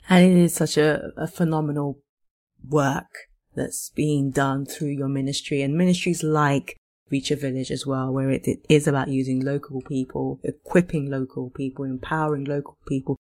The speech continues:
to go out and to spread the gospel of Jesus, as we have all been given the Great Commission to go ye into the world and to preach the gospel of good news.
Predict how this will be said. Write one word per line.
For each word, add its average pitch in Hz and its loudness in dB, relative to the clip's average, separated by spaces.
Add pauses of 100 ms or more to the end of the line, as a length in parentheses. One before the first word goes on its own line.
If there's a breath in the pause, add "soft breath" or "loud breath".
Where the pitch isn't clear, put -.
(140)
to - -2
go 147 0
out 139 0
and 147 -6
to 160 -4
spread - -8
the 120 -8
gospel - -6
of - -6
Jesus, 127 -6 (340)
as - -8 (100)
we 139 -2
have 147 -6 (200)
all 180 6
been 156 2
given 143 2
the 143 -2
Great 135 -4
Commission 131 -4
to 131 -6
go 147 2
ye 143 2
into 143 0
the 123 0
world 131 4 (220)
and 143 -8
to - -2
preach - -8
the - -4
gospel 127 -6
of 127 -10
good 131 -4
news. 127 -4